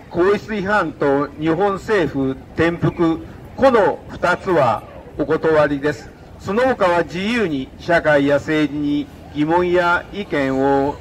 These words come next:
述べましょう。未経験の方、初めての方、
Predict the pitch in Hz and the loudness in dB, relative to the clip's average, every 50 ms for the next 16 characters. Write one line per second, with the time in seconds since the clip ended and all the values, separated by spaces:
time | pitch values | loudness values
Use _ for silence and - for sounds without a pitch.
0 | - 139 139 143 143 151 151 147 143 139 - 147 135 117 107 90 - - - - | -8 -4 -2 2 2 2 2 2 0 0 0 0 0 0 0 -2 -4 -8 -12 -12
1 | - - - - - - - - - - - - - - - - 185 - - 247 | -12 -14 -16 -18 -18 -18 -16 -14 -12 -12 -10 -10 -10 -6 -4 -4 -4 -2 -2 0
2 | 254 254 - - 202 190 180 175 175 175 196 196 - - - 143 131 123 - - | 0 0 2 0 0 0 2 0 0 2 2 0 0 2 0 0 0 0 -2 -8
3 | - - - - - - - 180 180 165 190 214 233 220 - 190 170 156 147 - | -16 -20 -20 -20 -14 -6 -2 -2 -2 0 0 -2 -2 0 0 0 0 0 0 0
4 | 170 170 - - 135 127 123 - | 0 0 2 2 2 2 0 -2